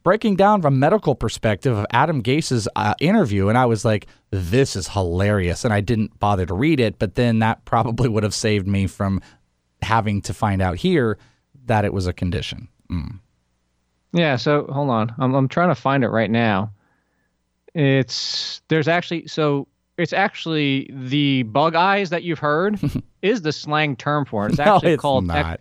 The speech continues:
Speaker 1: Is it really?
Speaker 2: No, it is. That's the slang term for it.
Speaker 1: <laughs>
Speaker 2: It's, so the, the, the medical term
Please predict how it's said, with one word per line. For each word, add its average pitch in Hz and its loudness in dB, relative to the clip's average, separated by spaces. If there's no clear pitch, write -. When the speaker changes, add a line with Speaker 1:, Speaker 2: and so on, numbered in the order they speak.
Speaker 1:
Is 113 0
it 98 -2
really? 101 0
Speaker 2:
No, 262 4
it 175 4
is. 190 2
That's 165 -2
the 160 -2
slang 175 0
term 170 0
for 220 -2
it. 254 -6
Speaker 1:
<laughs> - -4
Speaker 2:
It's, 151 -2
so 165 2
the, 156 0
the, 147 -2
the 147 2
medical 165 2
term 123 0